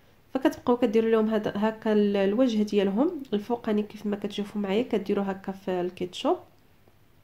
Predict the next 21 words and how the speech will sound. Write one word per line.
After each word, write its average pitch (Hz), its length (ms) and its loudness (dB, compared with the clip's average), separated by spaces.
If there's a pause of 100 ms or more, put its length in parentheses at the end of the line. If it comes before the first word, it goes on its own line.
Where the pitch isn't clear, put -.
(1900)
او 285 140 8
لا 262 120 8
كتوضعوهم 240 600 4
هكا 226 360 0
في 220 220 -6
المايونيز، 208 840 2
فحتى - 360 -6
هما 214 240 0
كيجيو 208 420 0
لذاذين 196 500 -2
بزاف. 185 420 -4 (1900)
وهذا 240 280 4
هو 226 80 6
الشكل 233 420 2
ديال 220 220 4
لي 220 80 4
نوغيت، 214 460 4
فبصراحه 202 600 0
كيجيو 202 360 0
هائلين 208 640 0
بزاف. 196 380 -4